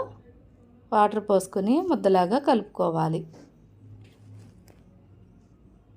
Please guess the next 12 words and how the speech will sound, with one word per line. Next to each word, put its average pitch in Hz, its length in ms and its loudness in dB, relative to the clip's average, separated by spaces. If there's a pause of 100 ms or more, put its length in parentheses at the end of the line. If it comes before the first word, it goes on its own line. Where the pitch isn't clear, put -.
(1500)
ఒకేసారి 214 460 4 (100)
పోయొద్దండి, 180 600 2 (160)
కొన్ని 196 280 2
కొన్ని 190 260 2
ఇలా 180 240 2
పోసుకుంటూ 180 540 0 (680)
కలుపుకోవాలి. 170 720 0 (680)
ఒకేసారి 214 540 4
పోసారంటే 208 540 2 (120)
పిండి 208 320 4
జారైపోతుంది. 180 880 2 (1000)
చపాతీ 208 400 2